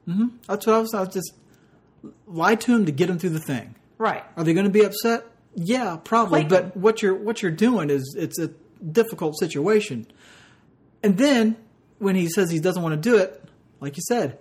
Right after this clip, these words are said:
Speaker 1: quake him.
Speaker 2: Yeah. Get him out.
Speaker 1: Quake him.
Speaker 2: Yeah.
Speaker 1: Throw him in the hole then.
Speaker 2: Mm-hmm.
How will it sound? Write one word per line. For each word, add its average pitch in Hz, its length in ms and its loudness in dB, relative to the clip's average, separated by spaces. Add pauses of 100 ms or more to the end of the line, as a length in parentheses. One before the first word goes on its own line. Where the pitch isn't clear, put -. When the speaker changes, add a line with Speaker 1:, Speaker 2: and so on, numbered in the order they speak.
(140)
Speaker 1:
quake 277 280 2
him. 151 200 -6 (120)
Speaker 2:
Yeah. 208 300 -6 (460)
Get 247 160 -6
him - 80 -2
out. 262 360 -4
Speaker 1:
Quake 330 280 2
him. 135 300 -4
Speaker 2:
Yeah. 156 180 -2
Speaker 1:
Throw 247 220 4
him 320 100 0
in 311 100 0
the 311 60 0
hole 294 280 0
then. 302 300 0
Speaker 2:
Mm-hmm. 262 180 -4